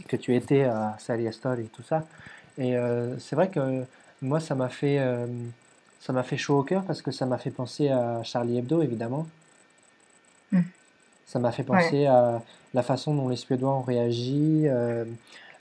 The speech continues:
Speaker 1: euh, le fait de, de... Ah, comment on dit en français ? Hylla. Non, mais hylla de police, hein.
Speaker 2: <clears throat> Ah,
Speaker 1: Euh,
Speaker 2: de,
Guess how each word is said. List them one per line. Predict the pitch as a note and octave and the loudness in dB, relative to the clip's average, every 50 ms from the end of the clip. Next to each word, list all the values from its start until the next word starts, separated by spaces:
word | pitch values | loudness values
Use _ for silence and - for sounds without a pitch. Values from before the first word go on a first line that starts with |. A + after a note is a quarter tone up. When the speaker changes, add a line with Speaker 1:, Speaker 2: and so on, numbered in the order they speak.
| - | -8
Speaker 1:
euh, | A#2 A2+ A2+ A2+ A2+ A2+ A#2 A#2+ A#2+ | -6 -4 -4 -4 -4 -2 -2 -2 0
le | A#2+ A#2+ A#2+ | 0 0 0
fait | A#2+ - D3 C3+ B2+ B2 A#2+ | 2 2 2 2 2 0 0
de, | - B2 A#2+ A#2+ A#2 A#2+ A#2+ A#2 | 2 2 4 4 4 2 0 0
de... | A2+ A#2+ A#2 A2+ A2+ A2+ A2+ A2+ A2+ A2+ A2+ A2+ A2 A2 - _ _ _ _ _ _ _ _ _ _ _ _ _ _ _ _ _ _ _ _ _ _ - - - | 0 0 0 0 0 0 0 -2 -2 -4 -4 -6 -8 -10 -14 _ _ _ _ _ _ _ _ _ _ _ _ _ _ _ _ _ _ _ _ _ _ -20 -4 0
Ah, | D3 D3 | 2 2
comment | D3 - D3 C#3+ D3 D3 | 4 6 6 8 8 8
on | |
dit | C#3 D3 | 8 6
en | D3+ C#3 | 4 2
français ? | - - B2 - - C#3+ C3+ C3 - - | 2 -2 -4 -2 -2 -2 -2 -2 -2 -2
Hylla. | - C#3 B2+ C3 C3+ C3+ C3+ B2 - - _ _ _ _ _ _ _ _ _ _ _ _ _ _ | 0 2 2 4 4 2 2 0 -4 -12 _ _ _ _ _ _ _ _ _ _ _ _ _ _
Non, | - C3+ | -4 -2
mais | C3 A2+ | 0 0
hylla | C#3 C#3 C3 C3 C3 | 2 4 4 4 4
de | B2+ C3 | 4 2
police, | C3 - C3+ C3 C3+ D3 D3 - B3 | 2 2 4 4 4 4 2 2 2
hein. | A3+ A3 G#3+ - | 2 2 6 10
Speaker 2:
<clears throat> | G#3 G#3+ A#3 A3+ - - - | 12 12 12 12 10 10 8
Ah, | G3 G3 G3 F#3+ F#3+ F3 | 10 10 12 12 10 8
Speaker 1:
Euh, | E3+ A#2+ A#2+ A#2+ A#2+ A#2 A#2 A#2 A#2 A2+ A2+ A2 - - - - | 6 4 0 -2 -2 -2 -4 -4 -4 -6 -6 -8 -12 -16 -12 -8
Speaker 2:
de, | F3+ D#3+ F#3 F3+ F3+ F3 | 0 6 8 8 8 8